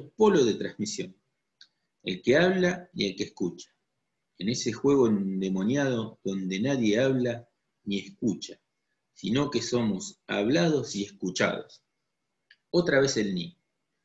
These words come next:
Ni hablamos ni escuchamos. Somos ese resto. Un resto que es resto porque no es. "¿Te gusta la historia?", me preguntó Pedro.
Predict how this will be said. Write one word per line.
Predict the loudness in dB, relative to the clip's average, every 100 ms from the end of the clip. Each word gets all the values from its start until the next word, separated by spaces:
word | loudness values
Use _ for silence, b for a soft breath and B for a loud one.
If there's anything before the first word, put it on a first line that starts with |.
| _ _ _ -6
Ni | 0 2
hablamos | 4 4 4 0
ni | -2
escuchamos. | -4 -6 -4 -6 -8 -18 _ _ _ _ _ _
Somos | -2 0 0 -2 -2
ese | -2 0
resto. | -2 -2 -8 _ _ _ _ _ _ _ _ _ _
Un | -6 -4 -2
resto | -2 -2 -4 -6 -2
que | 0
es | -2 -2
resto | -2 -2 -4 -2 -2 -4 -8
porque | -6 -6 -6 -6
no | -4 -6
es. | -8 -18 -20 _ _ _ _ _ _ _ _ _ _ _ _ _ _ _ _ _
"¿Te | -2
gusta | 0 0 -2
la |
historia?", | -2 -2 0 2 2
me | -2
preguntó | -4 -4 -2 0 0
Pedro. | 0 -2 -4 -10